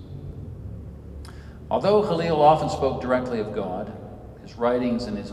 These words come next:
art were infused with a far greater concern, that of living in harmony with one another and with all creation. He wrote, "I bid you to speak not so freely of God,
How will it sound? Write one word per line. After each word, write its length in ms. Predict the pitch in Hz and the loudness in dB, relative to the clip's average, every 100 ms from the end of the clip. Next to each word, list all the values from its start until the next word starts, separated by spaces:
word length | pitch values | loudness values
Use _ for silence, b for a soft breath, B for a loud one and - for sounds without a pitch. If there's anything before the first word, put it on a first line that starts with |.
| 127 | -4
art 360 | 110 107 107 | -2 -4 -6
were 120 | 107 | -8
infused 680 | 95 92 - 120 117 107 - | -8 -10 -4 -2 -2 -4 -8
with 160 | - 98 | -10 -12
a 20 | |
far 380 | - 135 127 113 | -6 0 2 2
greater 560 | 107 113 139 139 113 95 | -2 -2 -2 -2 -4 -6
concern, 840 | 92 85 - 90 80 80 98 104 B B B B B - | -10 -10 -10 -10 -12 -12 -12 -12 B B B B B -4
that 240 | 127 147 | 0 2
of 140 | - | 0
living 320 | 113 131 127 120 | -2 -2 -2 -2
in 80 | |
harmony 500 | 113 151 - 80 78 - | -2 -4 -4 -6 -10 -12
with 140 | - | -10
one 200 | 104 113 | -6 -4
another 380 | - 90 90 98 - - - - - - - | -4 -4 -8 -10 -14 -16 -18 -20 -20 -20 -16
and 100 | 113 | -12
with 140 | 104 107 | -10 -6
all 140 | 98 | -6
creation. 600 | 98 107 101 98 - - - - - - - - - - - - | -8 -6 -4 -6 -8 -14 -16 -18 -20 -20 -20 -20 -20 -20 -14 -4
He 80 | |
wrote, 260 | 160 160 156 | 6 8 8
"I 180 | 151 170 | 4 2
bid 300 | 165 202 196 | 6 6 6
you 140 | - | 0
to 80 | 202 | -4
speak 400 | - 185 165 - | -4 -4 -4 -2
not 200 | 196 175 | 0 0
so 200 | - 143 | -2 -4
freely 420 | - 156 135 117 | -4 -4 -2 -2
of 160 | 104 107 | -2 0
God, 540 | 139 165 156 104 - | 0 0 0 -2 -4